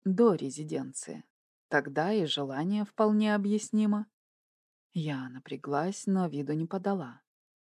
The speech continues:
Хмыкнула, вздергивая брови и одаривая мужчину оценивающим взглядом. Занятно, хотя теперь и вовсе стало непонятно. «Как твое имя?»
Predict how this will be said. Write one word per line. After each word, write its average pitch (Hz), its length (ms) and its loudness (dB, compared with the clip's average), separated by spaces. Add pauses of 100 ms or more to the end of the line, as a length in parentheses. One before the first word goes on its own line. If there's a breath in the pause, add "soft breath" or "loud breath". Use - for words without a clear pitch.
(120)
Хмыкнула, 196 680 0
вздергивая 196 640 4
брови 190 340 2
и 190 220 0
одаривая 143 600 2
мужчину 190 540 -2 (180 soft breath)
оценивающим 143 920 -2
взглядом. 165 580 -10 (500)
Занятно, 165 960 0 (160)
хотя 196 280 0
теперь 220 360 2
и 208 40 6
вовсе 185 400 -2
стало 165 380 -2
непонятно. 170 840 -2 (340)
«Как 220 200 -2
твое 269 300 -2
имя?» 165 460 -2